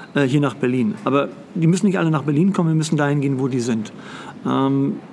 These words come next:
vielleicht müssen wir ausschwärmen als, als Botschafter, ähm, dieses Themas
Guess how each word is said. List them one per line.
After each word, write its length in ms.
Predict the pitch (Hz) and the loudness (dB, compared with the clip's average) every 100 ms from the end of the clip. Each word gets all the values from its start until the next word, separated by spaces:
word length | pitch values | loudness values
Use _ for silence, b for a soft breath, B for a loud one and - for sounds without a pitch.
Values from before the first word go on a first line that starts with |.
| - | -10
vielleicht 280 | - 165 160 | -2 0 2
müssen 160 | 208 | 2
wir 120 | 208 220 | 2 2
ausschwärmen 560 | 240 - 143 113 110 - - | 0 0 0 0 -2 -6 -6
als, 200 | 147 147 | -4 -2
als 140 | 156 | -4
Botschafter, 920 | - 190 - 180 - 127 127 - 139 139 | 0 0 2 -2 0 -2 -2 -2 -2 -2
ähm, 320 | 135 135 139 - - | -2 -2 -4 -6 -10
dieses 380 | - 151 135 131 | -4 -2 -2 -4
Themas 500 | - 131 131 185 - | 0 0 2 -2 -4